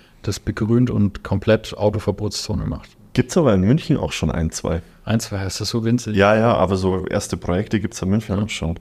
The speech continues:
Speaker 1: Ja, finde ich super und ich denke, ähm,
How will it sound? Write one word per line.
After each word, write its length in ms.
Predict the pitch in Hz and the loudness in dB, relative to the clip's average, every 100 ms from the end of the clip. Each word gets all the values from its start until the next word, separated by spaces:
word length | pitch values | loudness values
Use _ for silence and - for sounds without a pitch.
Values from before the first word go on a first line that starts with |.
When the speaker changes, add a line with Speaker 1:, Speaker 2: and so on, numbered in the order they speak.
| - | -6
Speaker 1:
Ja, 200 | 107 110 - - - | -4 -4 -10 -20 -6
finde 220 | - 127 | 0 0
ich 80 | - | 0
super 440 | 135 120 123 127 - | 0 2 2 0 -4
und 560 | 110 110 110 107 - - _ _ _ - | 0 2 0 -2 -8 -20 _ _ _ -10
ich 160 | 107 | -2
denke, 380 | 120 117 123 107 - - - - - _ | 0 2 2 0 -8 -20 -20 -20 -20 _
ähm, 720 | - 110 107 104 104 101 101 | -4 0 2 2 0 -2 -6